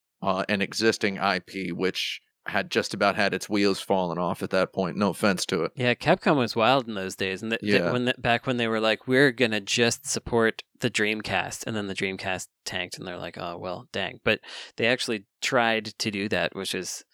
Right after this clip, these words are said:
Speaker 2: pretty wild
Speaker 1: Yeah.
Speaker 2: stuff. So I think Resident Evil's gotta be the top, not only because of the game that it is, but also because this is probably the one that did do the thing that they stated it would do, which is bolster sales of the GameCube.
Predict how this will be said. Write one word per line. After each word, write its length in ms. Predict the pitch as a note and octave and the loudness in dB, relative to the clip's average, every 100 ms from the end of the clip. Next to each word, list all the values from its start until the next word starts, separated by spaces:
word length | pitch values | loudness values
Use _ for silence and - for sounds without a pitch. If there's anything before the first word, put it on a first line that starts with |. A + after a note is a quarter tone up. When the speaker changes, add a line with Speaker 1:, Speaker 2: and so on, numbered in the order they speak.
| _ | _
Speaker 2:
pretty 160 | - A2+ | -4 -2
wild 240 | G2+ G2 | 2 2
Speaker 1:
Yeah. 140 | A2 F#2+ | 4 4
Speaker 2:
stuff. 280 | G2+ F#2 - - | 2 -2 -12 -2
So 200 | D3 C#3+ | 4 4
I 60 | B2+ | 4
think 220 | F3 D#3+ | 0 4
Resident 320 | D3 D3 D3 | 2 4 2
Evil's 360 | C#3 C#3+ B2+ - - | 2 2 0 -8 0
gotta 240 | B2+ A#2+ | 2 2
be 260 | A#2 A#2 A2+ | 0 -2 -2
the 180 | - A2 | -4 -4
top, 420 | A2+ G#2 G2+ - | 0 0 0 -4
not 240 | A#2+ A#2 A#2+ | 0 2 2
only 300 | A#2 A2+ A2 | 2 2 0
because 340 | A2 A2+ G#2 | 0 0 0
of 120 | G2+ | -2
the 100 | G#2+ | -2
game 240 | G#2 G#2 G#2 | 0 0 2
that 160 | G2 | 0
it 80 | G2 | 2
is, 220 | G2 F#2+ | 2 0
but 180 | - A2 | -2 0
also 300 | A2 A#2 - | 2 2 2
because 600 | A2 G#2+ G2+ G2 F#2 - - - | 0 -2 -2 -2 -2 -6 -8 -14
this 320 | - C3+ C#3+ F3 | -16 0 0 0
is 100 | C#3+ | 0
probably 280 | D#3 D3 | 4 4
the 140 | B2 A2+ | 4 2
one 260 | A2+ A#2+ A#2 | 4 2 2
that 240 | - - | -2 0
did 300 | B2 A#2+ A2 | 2 2 2
do 200 | A#2 G#2+ | -2 0
the 120 | G2+ | -2
thing 500 | - A#2+ G#2+ F2+ F2+ - _ B2+ | 0 0 0 -2 -8 -18 _ -2
that 280 | A2+ A2 - | 2 2 4
they 180 | G#2+ F#2 | 2 2
stated 500 | - - A2+ G#2+ G2 | 0 2 2 2 0
it 120 | G2 | -2
would 180 | G#2 G2 | -4 2
do, 240 | A2 F#2+ | 4 4
which 180 | F#2+ - | 0 -2
is 120 | G2 | -2
bolster 400 | - G2 - F#2+ | 2 2 2 0
sales 340 | - F#2 F#2 | 0 0 -2
of 80 | - | -4
the 80 | G2 | -6
GameCube. 540 | F2+ F2+ F2+ - - | -4 -4 -4 -8 -10